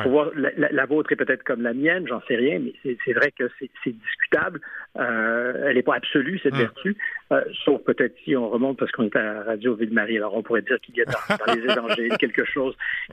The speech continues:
Speaker 2: qui est, qui est éternel. Non, mais je suis absolument pas croyant,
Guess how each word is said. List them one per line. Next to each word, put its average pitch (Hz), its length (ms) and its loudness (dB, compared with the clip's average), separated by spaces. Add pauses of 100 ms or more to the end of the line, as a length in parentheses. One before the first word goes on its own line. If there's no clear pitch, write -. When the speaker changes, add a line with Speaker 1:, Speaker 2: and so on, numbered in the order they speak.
Speaker 2:
qui 135 260 4
est, 131 120 0
qui 143 60 2
est 127 100 2
éternel. 139 460 2 (200)
Non, 180 120 4
mais 139 300 2
je - 140 2
suis - 140 2
absolument 135 340 0
pas 135 200 -2
croyant, 151 720 2